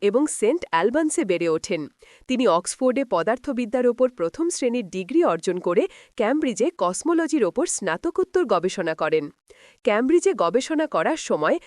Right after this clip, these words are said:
তার মোটর নিউরন রোগ ধরা পড়ে, যেটা তাকে প্রায় সম্পূর্ণভাবে অচল করে দেয়। উনিশশো চৌষট্টি সালে যখন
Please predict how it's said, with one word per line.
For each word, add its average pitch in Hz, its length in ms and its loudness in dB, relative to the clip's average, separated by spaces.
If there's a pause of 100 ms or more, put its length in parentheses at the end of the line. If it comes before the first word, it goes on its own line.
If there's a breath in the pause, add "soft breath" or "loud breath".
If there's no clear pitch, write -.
(160 soft breath)
তার 254 120 0 (120)
মোটর 208 300 2 (100)
নিউরন 214 300 2 (140)
রোগ 247 140 4 (120)
ধরা 170 280 -2
পড়ে, 160 180 -2 (340 soft breath)
যেটা 226 280 4
তাকে 277 180 -4
প্রায় 311 240 -2 (120)
সম্পূর্ণভাবে 233 760 2 (180)
অচল 320 260 0 (100)
করে 165 240 2
দেয়। 151 160 -2 (520 soft breath)
উনিশশো 330 360 4 (140)
চৌষট্টি 277 480 2 (100)
সালে 165 220 0 (340 soft breath)
যখন 233 220 2